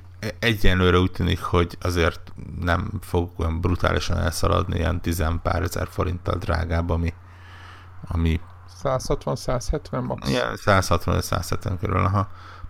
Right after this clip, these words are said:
Speaker 2: Aha.
Speaker 1: Ami mondjuk tekintve a, ugye, a áfákat, meg a áréseket, meg a hasonló járulékokat, ez így,
Speaker 2: Konzosta.
Speaker 1: így, így, így
Speaker 2: Konzosta.
Speaker 1: egészen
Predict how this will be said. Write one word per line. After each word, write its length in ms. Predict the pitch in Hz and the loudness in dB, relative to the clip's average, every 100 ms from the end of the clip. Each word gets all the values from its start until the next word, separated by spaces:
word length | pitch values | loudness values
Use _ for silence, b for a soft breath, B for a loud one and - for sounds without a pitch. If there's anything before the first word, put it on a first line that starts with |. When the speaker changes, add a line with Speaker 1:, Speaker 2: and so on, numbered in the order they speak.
| - - | -14 -4
Speaker 2:
Aha. 120 | - | 2
Speaker 1:
Ami 140 | 90 80 | 2 4
mondjuk 260 | 90 85 - 64 - - - | 2 0 -6 -10 -12 -6 -2
tekintve 500 | 95 90 80 87 85 | 0 0 2 4 4
a, 140 | 92 - - - - - - - - - 85 | 2 -4 -18 -20 -20 -20 -20 -20 -18 -10 -6
ugye, 180 | 82 | -4
a 120 | 82 - - | -2 -4 -6
áfákat, 680 | - 87 80 80 80 87 85 | 0 0 2 2 2 2 0
meg 140 | 80 | 0
a 220 | 82 85 87 - - - | 2 0 -2 -12 -12 0
áréseket, 680 | 80 82 85 - - 85 - | 2 2 2 0 0 -2 -2
meg 120 | 87 | -2
a 200 | 85 - - | 0 -2 -6
hasonló 480 | 90 - 87 87 82 - B B B B B B | -6 -2 -2 -2 -4 -10 B B B B B B
járulékokat, 760 | - 85 87 85 82 - - 85 | 4 6 6 4 4 2 2 4
ez 180 | 82 90 | 4 4
így, 180 | 85 | 4
Speaker 2:
Konzosta. 280 | - 120 120 | 4 4 2
Speaker 1:
így, 80 | - | -2
így, 60 | 87 | -2
így 60 | |
Speaker 2:
Konzosta. 320 | - 92 85 87 | 2 4 6 4
Speaker 1:
egészen 560 | 85 117 - 85 85 | 4 2 4 2 2